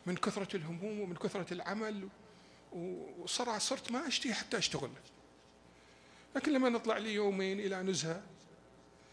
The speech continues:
في البر ارتاحت نفسي، جئت بفعالية.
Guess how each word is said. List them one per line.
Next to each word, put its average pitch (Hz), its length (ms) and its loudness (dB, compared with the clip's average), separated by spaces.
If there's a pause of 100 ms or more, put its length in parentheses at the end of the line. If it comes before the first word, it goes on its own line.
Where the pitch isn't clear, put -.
(160)
في - 80 0
البر 220 300 2
ارتاحت - 460 2
نفسي، 202 400 2 (500)
جئت - 200 4
بفعالية. 247 580 0